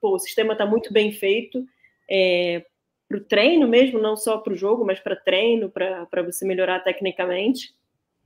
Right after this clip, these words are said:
E agora, é, a gente tá na nossa terceira unidade, né? São três unidades que tem até agora. Tem o Golf V two Brooklyn,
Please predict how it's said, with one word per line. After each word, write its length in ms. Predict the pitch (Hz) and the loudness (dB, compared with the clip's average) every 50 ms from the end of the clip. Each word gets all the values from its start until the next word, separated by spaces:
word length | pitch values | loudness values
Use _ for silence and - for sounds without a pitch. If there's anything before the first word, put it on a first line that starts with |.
| _ _ _ _ _ _ _ _ _ _ _ | _ _ _ _ _ _ _ _ _ _ _
E 60 | 220 | 4
agora, 720 | 233 226 208 220 220 233 240 247 254 254 262 254 254 233 254 202 | 6 6 6 6 6 6 6 8 8 8 8 6 6 4 2 0
é, 440 | 208 202 190 190 190 185 185 180 | 2 4 6 6 6 4 4 2
a 20 | 180 | 0
gente 240 | 180 202 196 - - | -2 -4 -8 -4 -2
tá 100 | 214 202 | -2 0
na 120 | 202 202 | 0 0
nossa 280 | 202 202 202 - - 208 | 0 -2 -2 -2 -6 -4
terceira 460 | 214 - 208 208 - - 220 214 220 | -2 -2 -2 -2 0 0 2 2 2
unidade, 540 | 226 220 214 196 185 170 180 220 226 233 262 | 2 0 2 2 4 4 4 2 2 0 0
né? 140 | 240 208 208 | 0 0 -2
São 180 | - - 196 | -4 -6 -8
três 240 | 190 - 190 190 190 | -6 -2 -2 -2 0
unidades 420 | 202 196 185 185 180 180 175 - - | -2 -4 -2 -2 -2 -2 -2 -6 -12
que 120 | - _ | -8 _
tem 120 | 180 175 | -4 -4
até 180 | 170 165 - 175 | -4 -2 -2 -4
agora. 520 | 165 165 156 156 151 156 180 214 220 233 - _ _ _ _ _ _ | -2 0 0 0 0 0 -2 -2 -4 -8 -10 _ _ _ _ _ _
Tem 120 | - 196 196 | 0 0 2
o 60 | 190 | 2
Golf 280 | 196 208 208 214 208 | 2 2 2 0 -2
V 180 | 196 190 202 190 | -6 -8 -8 -8
two 280 | - - 226 214 202 185 | -10 -10 -6 -6 -6 -2
Brooklyn, 640 | 175 190 202 247 254 - 285 285 302 320 320 | 2 2 2 2 2 2 4 4 6 6 4